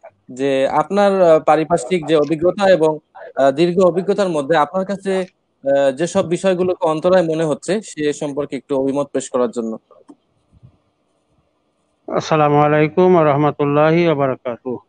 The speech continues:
Speaker 2: নাহমাদুহু ওয়া নুসাল্লি ওয়া নুসাল্লিমু আলা রাসূলিহিল কারীম। আম্মা বাদ।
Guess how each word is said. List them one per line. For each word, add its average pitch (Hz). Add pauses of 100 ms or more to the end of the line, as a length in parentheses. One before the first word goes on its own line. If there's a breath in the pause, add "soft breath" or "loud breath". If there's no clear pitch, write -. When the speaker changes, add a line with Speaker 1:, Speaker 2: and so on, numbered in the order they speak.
(160)
Speaker 2:
নাহমাদুহু 147
ওয়া 156
নুসাল্লি 156
ওয়া 143
নুসাল্লিমু 147
আলা 131
রাসূলিহিল 131 (100)
কারীম। 147 (920)
আম্মা 151
বাদ। 147